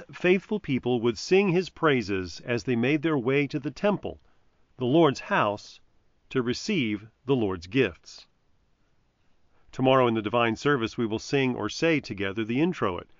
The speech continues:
taken from Psalm one twenty-two. As we sing or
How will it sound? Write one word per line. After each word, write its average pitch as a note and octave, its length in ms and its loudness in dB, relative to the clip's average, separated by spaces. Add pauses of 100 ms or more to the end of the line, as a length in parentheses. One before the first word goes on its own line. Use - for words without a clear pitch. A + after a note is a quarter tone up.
(220)
taken G#3+ 340 2
from A#2 160 -6
Psalm A2+ 320 -2
one A2 180 0
twenty-two. G#2 720 0 (880)
As C#3+ 180 0
we B2 120 -2
sing F3 440 6
or G2+ 160 0